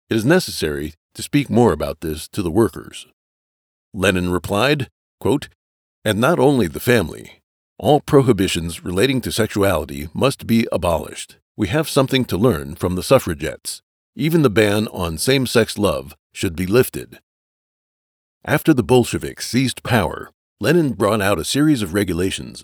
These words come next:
effectively abolishing marriage and the punishment of homosexuality. At that time,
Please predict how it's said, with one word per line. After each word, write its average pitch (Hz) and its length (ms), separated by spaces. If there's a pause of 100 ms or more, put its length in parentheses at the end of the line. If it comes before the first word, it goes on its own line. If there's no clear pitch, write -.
effectively 120 600
abolishing 95 540
marriage 76 480 (260)
and 101 120
the - 60
punishment 87 540 (180)
of 85 200
homosexuality. 90 1040 (720)
At 95 140
that 156 180
time, 73 420